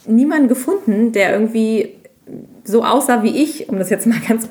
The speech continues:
pauschal zu sagen. Also ich habe mich da ziemlich als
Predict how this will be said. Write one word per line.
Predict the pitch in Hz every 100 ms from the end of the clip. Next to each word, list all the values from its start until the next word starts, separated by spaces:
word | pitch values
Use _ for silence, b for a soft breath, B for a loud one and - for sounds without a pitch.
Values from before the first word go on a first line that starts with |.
| -
pauschal | - 185 185 180 233 330
zu | 156
sagen. | 151 151 160
Also | 165
ich | 170
habe | 233
mich | 240 240
da | 202 196 B B B
ziemlich | - 262 262 254
als | 214 214